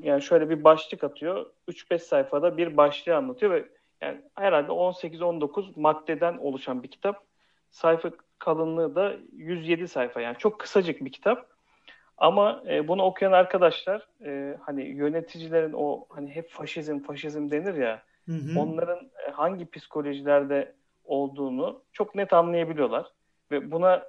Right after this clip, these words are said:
Speaker 1: karşı antitez olarak, e, özgürlük nasıl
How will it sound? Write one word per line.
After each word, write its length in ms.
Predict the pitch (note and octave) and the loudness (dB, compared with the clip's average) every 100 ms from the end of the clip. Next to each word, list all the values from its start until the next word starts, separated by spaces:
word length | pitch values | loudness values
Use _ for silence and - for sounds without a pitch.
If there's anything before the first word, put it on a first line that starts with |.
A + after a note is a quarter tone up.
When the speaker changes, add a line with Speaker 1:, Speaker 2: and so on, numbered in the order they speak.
| - | -8
Speaker 1:
karşı 580 | D#3 D3+ D3 F#3+ G3+ - | 0 0 -2 -8 -8 -6
antitez 540 | - D#3+ E3 E3 E3+ E3+ | 0 0 0 -4 -4 -2
olarak, 480 | D3 C#3+ D3+ D#3 - - | 0 0 0 -4 -12 -12
e, 40 | C3 | -8
özgürlük 1300 | B2+ D3 C#3+ C#3+ E3+ E3 _ _ _ C#3+ D3+ D3+ - | -4 0 0 -2 -4 -4 _ _ _ -10 -10 -12 -10
nasıl 380 | D3+ D3+ D3+ C3+ | -6 -6 -6 -14